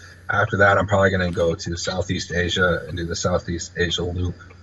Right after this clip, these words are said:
and then maybe to India. And I eventually wanna work my way over to Africa, depending on the political situation over there. But I also want to go over to, you know, South America and do some stuff out there as well.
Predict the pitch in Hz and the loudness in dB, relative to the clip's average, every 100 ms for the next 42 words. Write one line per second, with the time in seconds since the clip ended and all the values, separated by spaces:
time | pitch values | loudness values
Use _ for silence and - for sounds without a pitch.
0 | - - - - - - - - 98 95 | -20 -20 -20 -20 -20 -20 -16 -2 2 4
1 | 87 87 87 85 - - 90 85 87 87 | 4 4 2 2 -2 -2 0 2 4 4
2 | 82 90 87 107 107 104 98 90 90 92 | 4 2 4 6 6 4 2 2 0 0
3 | 87 87 87 87 82 - 82 80 - - | -2 0 0 -2 -4 -6 -8 -10 -12 -12
4 | - - - - - - - 113 113 98 | -10 -10 -14 -20 -20 -18 2 4 4 0
5 | - 87 82 87 90 90 85 85 - 85 | -2 -4 -4 -8 -6 -6 -6 -10 -10 -12
6 | 85 82 - 87 - - - - - 50 | -10 -10 -8 -10 -8 -8 -8 -8 -10 -12
7 | 50 - 50 50 - - - - - - | -14 -12 -10 -10 -12 -16 -16 -16 -20 -20
8 | - - - - - - 185 180 - - | -20 -20 -20 -18 -16 -12 -6 -6 -6 -10
9 | - - - - - - 95 95 104 104 | -20 -18 -18 -18 -20 0 2 4 6 6
10 | 107 95 92 - 90 90 87 85 90 90 | 6 2 2 0 0 2 2 0 0 -2
11 | 85 - 78 - 87 85 82 - 82 80 | -2 -2 -4 -4 -4 -2 -2 -4 -4 -4
12 | 87 90 82 82 80 80 - - - - | -6 -6 -6 -6 -6 -12 -14 -18 -18 -20
13 | - - 90 - 78 - - 85 73 82 | -18 -10 -8 -6 -6 -6 -8 -10 -8 -6
14 | 80 - 82 82 80 | -6 -6 -6 -4 -6